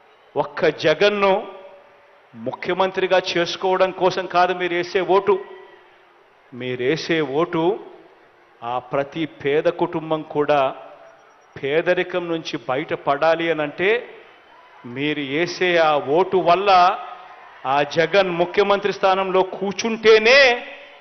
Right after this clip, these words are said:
జరుగుతుంది అన్న వాస్తవాన్ని మాత్రం ఖచ్చితంగా మర్చిపోవద్దండి అని ఈ సందర్భంగా మిమ్మల్ని అందరికీ కూడా గుర్తు చేస్తూ,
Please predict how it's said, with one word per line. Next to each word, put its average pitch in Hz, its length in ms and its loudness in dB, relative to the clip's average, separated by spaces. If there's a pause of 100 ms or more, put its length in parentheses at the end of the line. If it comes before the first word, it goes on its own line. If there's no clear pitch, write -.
(220)
జరుగుతుంది 320 720 6
అన్న 294 260 6
వాస్తవాన్ని 339 800 6
మాత్రం 311 440 6
ఖచ్చితంగా 285 520 4
మర్చిపోవద్దండి 240 920 6
అని 208 300 0 (920)
ఈ 165 120 -2
సందర్భంగా 180 680 2
మిమ్మల్ని 156 340 -2
అందరికీ 214 420 4
కూడా 175 440 4 (1040)
గుర్తు 139 240 -2 (120)
చేస్తూ, 160 480 2